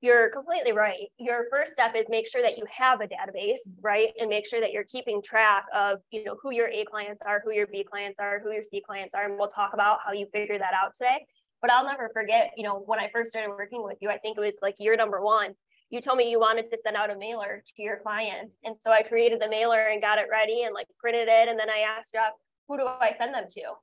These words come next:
And you looked at me and you're like, "What do you mean?" <laughs> And it's because for years, which obviously, you know, you're super successful and you were super successful back then, it was on to the next,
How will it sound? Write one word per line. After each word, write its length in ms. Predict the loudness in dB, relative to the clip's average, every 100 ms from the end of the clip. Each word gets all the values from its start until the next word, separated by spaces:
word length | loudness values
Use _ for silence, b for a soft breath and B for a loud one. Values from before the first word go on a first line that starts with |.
| -10
And 120 | -6
you 100 | -2
looked 220 | -2 -2 -2
at 120 | -4
me 100 | -6
and 80 | -6
you're 100 | -4
like, 220 | -4 -6 _ _
"What 160 | -8
do 60 | -4
you 120 | -4
mean?" 340 | -4 -6 -10 -16 _
<laughs> 340 | -16 -12 -12 -10
And 240 | -4 -4 -4
it's 140 | -6
because 340 | -12 -8 -8 -6
for 100 | -8
years, 520 | -8 -6 -4 -4 -4 -8 _ _
which 300 | -4 -2 -2 -6
obviously, 680 | -4 0 -2 -2 -6 -6 -14 -12
you 140 | -8
know, 60 | -6
you're 160 | -6
super 280 | -8 -10 -10
successful 600 | -12 -10 -8 -10 -10 -8
and 80 | -4
you 80 | -4
were 100 | -6
super 240 | -8 -10
successful 540 | -10 -8 -6 -6 -6 -4
back 240 | -4 -2
then, 240 | -2 -2 -4 b b
it 160 | 4 6
was 160 | 4 2
on 200 | 0 0
to 80 | 0
the 80 | 0
next, 260 | 2 0